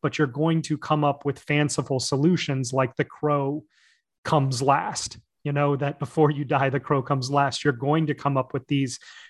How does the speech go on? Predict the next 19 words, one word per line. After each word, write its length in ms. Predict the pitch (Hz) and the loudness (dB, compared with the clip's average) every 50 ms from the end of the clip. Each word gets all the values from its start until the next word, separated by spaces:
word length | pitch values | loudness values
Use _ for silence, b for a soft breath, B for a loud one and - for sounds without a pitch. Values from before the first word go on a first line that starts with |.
| B - | B 0
fanciful 520 | 170 156 147 147 - 147 123 - 151 135 | 2 2 2 2 -2 -6 -4 -2 -2 -2
poetic 420 | - - 147 139 139 135 139 139 - | 0 0 0 2 2 2 0 -4 -6
solutions 800 | - - 143 139 147 175 175 - - 151 135 160 240 214 - - B B B B B B B B B B B 170 135 | -4 -2 0 2 4 4 2 2 -2 -4 -6 -8 -10 -14 -18 -18 B B B B B B B B B B B -10 -4
that 300 | 190 196 196 208 214 - | -2 0 0 0 -2 -2
also, 480 | - 190 226 240 - - 277 269 226 208 - _ _ _ _ _ _ _ _ _ _ _ _ _ _ - | -6 -4 -4 -2 0 2 2 2 0 -4 -8 _ _ _ _ _ _ _ _ _ _ _ _ _ _ -10
but 220 | 170 - 196 190 | -4 -4 -2 0
they're 140 | - 208 190 | 0 0 0
not 300 | 185 208 214 240 226 - | 0 0 0 -2 -2 -2
absurd. 560 | 175 143 - - - - 254 269 247 170 131 | -4 -6 -6 -6 -4 -2 0 2 2 2 2
There's 160 | 160 160 - | 2 0 0
something 280 | - 226 233 226 254 214 | 0 -2 -2 0 0 2
that's 240 | 196 185 - - - | 2 2 0 0 -4
true 520 | - - - - - 175 220 320 349 349 | -4 -4 -6 -4 -2 -2 0 2 2 2
about 360 | 214 131 120 139 139 165 185 | 2 0 -2 -4 -4 -4 -6
it. 80 | - - | -8 -2
There's 160 | - 190 165 - | 2 2 2 4
something 440 | - 254 269 - 311 254 202 165 B B B B B B - | 4 2 2 2 0 0 -2 -4 B B B B B B 2
that 160 | 175 170 - | 2 2 2
feels 680 | - - - 196 202 233 262 254 226 196 180 165 - - | -2 -6 -4 -2 0 0 0 2 0 0 -2 -2 -6 -8